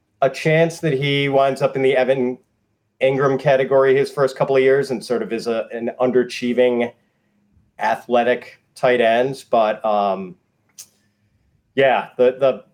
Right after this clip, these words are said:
high end of the range of outcomes is pretty attractive.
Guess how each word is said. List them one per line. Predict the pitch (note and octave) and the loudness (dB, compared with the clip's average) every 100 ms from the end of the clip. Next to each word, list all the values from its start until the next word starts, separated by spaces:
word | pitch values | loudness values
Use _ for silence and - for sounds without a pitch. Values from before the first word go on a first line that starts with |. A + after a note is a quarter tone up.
| - | -8
high | C#3+ D3 C#3 | 0 2 2
end | B2+ | 2
of | B2 | 0
the | |
range | A#2 A#2+ G#2 | 0 -2 -2
of | A2 | -2
outcomes | A2 - A2 G2+ | -2 -4 -12 -12
is | G2 | -16
pretty | - G2+ | -12 -10
attractive. | F2+ G#2+ E2+ E2 - | -8 -6 -8 -8 -18